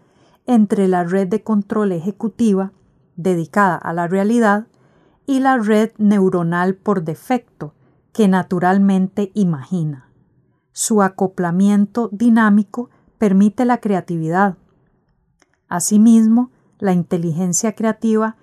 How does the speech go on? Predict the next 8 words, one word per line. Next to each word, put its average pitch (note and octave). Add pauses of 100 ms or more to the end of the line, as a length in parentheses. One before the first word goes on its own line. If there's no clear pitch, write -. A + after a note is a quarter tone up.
(280)
es A3
colectiva C4
e A3+
infinita. G3 (640)
Une A#3+
todas B3+
las A#3+
inteligencias, F3